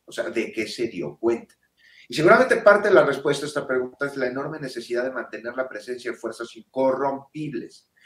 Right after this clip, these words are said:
y la necesidad de que esas fuerzas le den estructura a un nuevo cuerpo de seguridad para que entonces no suceda lo mismo que pasó en sexenios anteriores, por ejemplo, con la Policía Federal. Hay maneras de planteárselo.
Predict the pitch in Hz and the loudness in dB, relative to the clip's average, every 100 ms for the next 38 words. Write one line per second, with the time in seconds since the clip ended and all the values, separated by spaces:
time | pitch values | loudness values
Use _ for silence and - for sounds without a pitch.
0 | - - 131 131 123 123 147 156 151 151 | -16 -4 0 0 -2 0 0 0 -4 -8
1 | 151 147 143 135 143 131 131 139 - 135 | -8 -8 -6 -6 -8 -8 -8 -8 -10 -8
2 | 123 - 156 127 - _ _ _ 104 123 | -8 -4 0 0 -4 _ _ _ -8 -4
3 | 143 131 131 127 127 123 120 113 120 117 | -2 0 0 0 0 -4 -4 -2 0 0
4 | 117 - _ _ 117 113 113 113 123 120 | 0 -8 _ _ -4 -4 -4 -8 -10 -10
5 | 127 123 - 131 127 127 123 117 113 123 | -10 -10 -6 -2 0 0 -4 -8 -10 -12
6 | - 104 - - 82 - 78 76 _ _ | -10 -10 -10 -12 -14 -12 -14 -16 _ _
7 | _ 82 78 76 _ - - - - 95 | _ -14 -14 -16 _ -20 -16 -16 -14 -14
8 | 98 165 170 - 113 123 135 151 151 123 | -4 0 0 0 -2 -2 -4 -6 -6 -4
9 | 123 143 - - _ _ _ - 117 110 | -2 -4 -6 -18 _ _ _ 0 0 0
10 | 104 117 113 98 - _ _ _ - - | -4 -2 0 0 -6 _ _ _ -12 -10
11 | - - _ _ _ _ - 190 247 247 | -14 -20 _ _ _ _ 4 6 6 4
12 | 220 220 202 196 185 175 175 180 175 170 | 2 2 2 0 2 2 2 0 0 -2
13 | - - | -8 -18